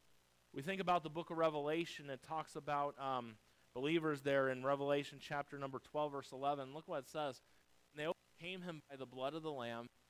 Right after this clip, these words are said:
and by the word of their testimonies." Look at the end of this. "And they loved not their lives to the death." Think about what, um, Jim Elliot, a missionary who was martyred in Ecuador, said. "He is no fool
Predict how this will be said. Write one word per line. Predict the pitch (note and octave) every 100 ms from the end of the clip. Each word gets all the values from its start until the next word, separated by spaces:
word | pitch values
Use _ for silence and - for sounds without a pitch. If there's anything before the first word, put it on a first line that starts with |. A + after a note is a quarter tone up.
| _ _ _ - -
and | A#2
by | B2 B2
the | A2+
word | A2 C3 C#3+
of | D3
their | C#3+
testimonies." | - C#3 B2 - B2 A#2
Look | C#3+ D3
at | D3+
the |
end | C3+ C3+
of | B2
this. | A2 G2+ - _ _ -
"And | C3+ C#3
they | C3+ B2+
loved | B2+ B2+ C3+ D#3+ F3 F3+ E3 D#3
not | D#3 C#3+ D3 -
their | D3 D3
lives | D3 A#2+ A2+ A2+ A2 A2+ - - _ _ _ _ _ _ _ _ _ _ _ -
to |
the | F#2
death." | F2+ E2+ - - _ _ _ _ _ _ _ _ _ _ _ _ _ _ _ _ _ _ _ _ _ _ _ _ _ _ _ _ _ _ _ _ - _ _ _ _ _ _ -
Think | D3
about | C#3+ C#3 C#3
what, | C3+ C3 B2+
um, | B2 A#2
Jim | A#2 C3+ C3+
Elliot, | C3 C3+ A#2
a | A2+
missionary | B2 B2 - B2+ A#2 A2
who | A2
was | A2
martyred | A2 A#2+ B2+ B2 A2
in | A2+
Ecuador, | A#2 - A#2 A2+ A2
said. | - A#2+ A2+
"He | G#2+ D3+ D#3+
is | C#3 B2
no | B2 C3+ D3+
fool | D3 - - C#3+ A#2+ A2 G#2+